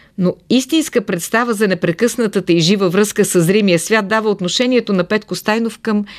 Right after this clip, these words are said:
изобразителното изкуство. Още по време на следването си в Германия, първоначално с брат си Захари,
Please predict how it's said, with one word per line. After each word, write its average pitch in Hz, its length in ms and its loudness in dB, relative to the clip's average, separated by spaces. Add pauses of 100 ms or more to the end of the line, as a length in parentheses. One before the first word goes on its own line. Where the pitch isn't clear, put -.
(260)
изобразителното 175 920 2
изкуство. - 580 -8 (840)
Още 285 240 -2
по 240 160 -2
време 254 240 0
на 214 100 -2
следването 233 500 -2
си 175 180 -2
в 151 60 -4
Германия, 190 580 -2
първоначално 175 640 0
с 160 80 -6
брат 180 240 -2
си 165 100 -4
Захари, 180 540 -4